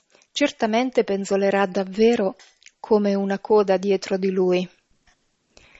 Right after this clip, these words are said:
Lei avrebbe attaccamento per suo marito e i suoi figli, eccetera. Ma gli uomini non hanno lo stesso attaccamento.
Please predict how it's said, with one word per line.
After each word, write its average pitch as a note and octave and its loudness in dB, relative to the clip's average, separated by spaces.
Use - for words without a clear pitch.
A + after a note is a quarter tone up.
Lei A#3 4
avrebbe G3+ 0
attaccamento A#3 -4
per G3+ -6
suo G#3 -8
marito C4+ -2
e A3 -2
i G#3 -2
suoi A#3+ -10
figli, F#3+ -10
eccetera. F#3+ -4
Ma B3+ 2
gli C4+ 0
uomini F#3+ -2
non B3+ -4
hanno F3+ -4
lo F#3+ -8
stesso - -10
attaccamento. F3+ -8